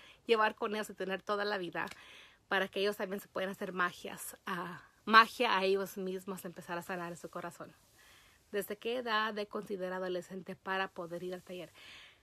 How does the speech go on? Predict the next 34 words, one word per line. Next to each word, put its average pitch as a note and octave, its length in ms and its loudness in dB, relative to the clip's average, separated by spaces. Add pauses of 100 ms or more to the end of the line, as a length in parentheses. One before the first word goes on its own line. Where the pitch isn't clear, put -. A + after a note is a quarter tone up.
(220)
Estaba C#4 380 2
pidiendo B3+ 440 0
que A#3 140 -4
niños A3+ 580 -2
de G3 260 4 (320)
doce, B3 560 4
trece A3 500 -2
años, G3 440 -2 (720)
saliendo B3 540 4
de D#4 80 2
la D4 200 2
junior C4 280 -2
high G3+ 440 2 (300)
o A3+ 140 8
estando G#3+ 400 0
en A#3 80 0
el G3+ 140 0
último A3 460 -4
año G3+ 160 0
de G3+ 100 0
la F#3+ 180 -2
junior F#3+ 300 -6
high, - 280 -8
que - 140 -6
es F#3+ 100 -6
como G3 280 -6
el F#3+ 100 0
ocho, F#3+ 320 -6
tienen G3 260 -2
como F3+ 340 -8
catorce, F#3+ 600 -6
trece, G#3+ 240 -8
catorce G#3 400 -4
años, F3+ 420 -4